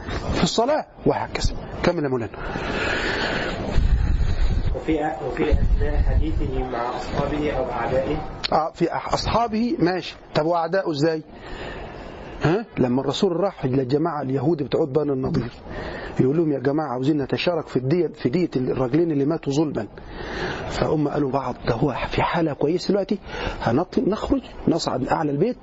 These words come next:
Speaker 1: ونلقي عليه شق الرحى فيموت". ودي مؤامرة سرية الرسول ما، ما عرفهاش. الرواية بتقول إيه؟ الرسول قاعد كده أهو وراكن نفسه إلى جدار الحائط،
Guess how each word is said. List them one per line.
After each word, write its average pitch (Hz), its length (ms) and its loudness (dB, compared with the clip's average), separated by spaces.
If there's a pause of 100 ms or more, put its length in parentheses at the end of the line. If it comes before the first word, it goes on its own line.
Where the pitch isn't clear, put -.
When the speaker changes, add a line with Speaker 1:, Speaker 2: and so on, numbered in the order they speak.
Speaker 1:
ونلقي 165 640 2
عليه 139 340 0
شق - 320 0
الرحى 139 360 -2 (840)
فيموت". 311 680 2 (1600)
ودي 226 220 4
مؤامرة 240 520 2
سرية 285 800 2 (200)
الرسول 170 440 2
ما، 220 180 2
ما 214 100 0
عرفهاش. 233 840 0 (960)
الرواية 185 280 4
بتقول 220 300 0
إيه؟ 190 260 2 (120)
الرسول 151 380 0
قاعد 151 180 0
كده 135 220 -2
أهو 190 180 2 (460)
وراكن 170 440 2
نفسه 165 300 0
إلى 143 120 2
جدار 147 300 0
الحائط، - 380 -6